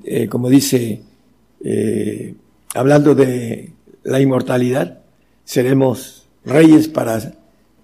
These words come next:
siempre jamás, dice un texto que vamos a leer al final. Eh, Él es el Rey de los siglos, inmortal, visible, así como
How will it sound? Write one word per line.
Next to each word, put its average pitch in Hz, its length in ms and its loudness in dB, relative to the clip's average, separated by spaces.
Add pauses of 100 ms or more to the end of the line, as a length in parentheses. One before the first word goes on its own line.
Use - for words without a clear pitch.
(200)
siempre 151 440 4
jamás, 135 360 0
dice 120 720 -4
un 120 100 -6
texto 131 300 -4
que - 80 0
vamos 131 200 -2
a 120 40 -2
leer 131 160 4
al 123 120 -6
final. 135 600 0 (1160)
Eh, 139 340 2
Él 160 140 8
es 160 180 6
el 143 160 6
Rey 175 560 4 (260)
de 143 140 0
los 127 160 0
siglos, 143 480 2
inmortal, 131 760 -2 (560)
visible, 127 640 0
así 151 240 2
como 143 480 0